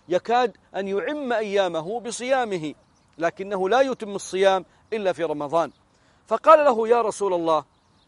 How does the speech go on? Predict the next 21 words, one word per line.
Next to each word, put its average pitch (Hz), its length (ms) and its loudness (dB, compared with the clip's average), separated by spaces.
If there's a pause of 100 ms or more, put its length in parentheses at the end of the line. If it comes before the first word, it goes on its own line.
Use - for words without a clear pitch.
(640)
أراك 247 300 4
تصوم 202 680 -4
في 185 200 -10
شعبان 220 600 2 (240)
ما 233 280 2
لا 269 120 2
تصوم 208 380 -4
في 190 160 -4
غيره". 175 480 -2 (640)
فقال 202 380 0
صلى 190 240 -4
الله 175 300 -2
عليه 170 220 -4
وسلم 175 420 -6
وهو 180 200 -6
يبين 185 400 -4
عن 160 160 -8
ذلك 175 280 -4
السبب: 170 440 -4 (1600)
إنه 240 420 0
شهر 196 580 -2